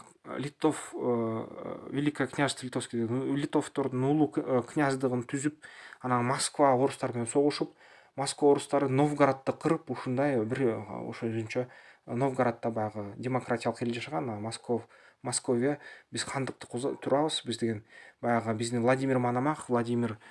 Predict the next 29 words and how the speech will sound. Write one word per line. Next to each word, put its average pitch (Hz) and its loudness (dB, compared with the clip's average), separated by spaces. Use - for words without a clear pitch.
Великий 120 0
кезинде 113 2
ошол 120 -6
Византиягын 123 0
кызын 135 0
алган, 143 2
Византиянын 135 0
керезини 135 4
боюнча 127 2
Москва 135 2
үчүнчү 135 0
Рим 131 2
болот 123 2
деп, - -6
анан 131 -2
«Биз 123 -2
цардык 139 4
түзөбүз», — 127 0
деп, 190 -6
Цезарь 127 0
деген 110 -2
сөз, 143 -6
баягы 107 -6
Базилевс 131 2
деп - -12
коет. - -6
Бирок 127 2
Рим 143 2
империясында, 139 2